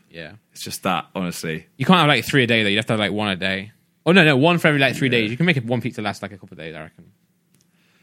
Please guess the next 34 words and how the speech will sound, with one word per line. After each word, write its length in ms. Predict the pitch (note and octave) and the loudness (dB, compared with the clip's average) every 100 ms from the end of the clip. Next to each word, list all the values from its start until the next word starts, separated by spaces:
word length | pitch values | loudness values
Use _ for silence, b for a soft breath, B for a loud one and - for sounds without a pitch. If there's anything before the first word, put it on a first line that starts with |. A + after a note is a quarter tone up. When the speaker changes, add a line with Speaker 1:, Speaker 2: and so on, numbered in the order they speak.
| _ | _
Speaker 2:
Who 120 | - F#3+ | 2 4
is 160 | G3+ | 4
the 100 | G3 | 0
fo-, 420 | D#3 F#3 F3+ - C#3+ - - | -2 0 -2 -4 -12 -16 -20
Fost? 680 | - - - F2+ C3 C#3 - | -20 -18 -8 -4 -2 -4 -4
What? 280 | A#2 F#3+ B B | -2 -2 B B
Who 80 | E3+ | 4
is 100 | G#3 | 4
Speaker 1:
Mm-hmm. 40 | G3 | 4
Speaker 2:
the 40 | |
most 460 | E3+ F3 E3+ - - | 4 4 2 -4 -12
famous 520 | - E3+ E3 F3 E3 | -2 0 2 2 -2
person 520 | - C#3+ C#3+ C#3+ A2 | -2 -2 -2 -4 -4
you 140 | A2 | -2
have 100 | G#2+ | -2
met? 300 | G2+ G2 F#2+ - _ _ _ _ _ _ _ | -2 -4 -4 -10 _ _ _ _ _ _ _
Speaker 1:
Well, 200 | E2+ G2+ _ _ _ _ | -20 -20 _ _ _ _
that's 120 | F#2 - | -20 -16
K 160 | - | -12
S 160 | F2+ - | -12 -4
I. 100 | D3+ | 2
Oh, 60 | E3+ | 4
what? 120 | F3+ | 4
No, 180 | G#3 D3 | 2 2
no. 240 | E3 G#2+ | 0 -2
Uh, 380 | - C#3+ D#3 D#3+ E3 _ _ _ _ _ _ _ _ _ _ _ _ _ _ _ | -6 -8 -6 -8 -12 _ _ _ _ _ _ _ _ _ _ _ _ _ _ _
most 160 | D3+ D3 | -20 _
famous 260 | - D#3 D#3+ | -20 -20 -20
person 480 | - C#3+ B2+ A2 G#2 F#2+ | -16 -14 -14 -18 -20 -20
I 60 | |
have 160 | G#2 G#2+ | -20 -20
met. 260 | G#2 F2+ _ _ _ _ _ _ _ _ _ _ _ _ _ _ _ _ - | -20 -20 _ _ _ _ _ _ _ _ _ _ _ _ _ _ _ _ -20
I 60 | |
guess. 720 | A2 A#2+ A2+ - _ - _ | -14 -12 -12 -14 _ -20 _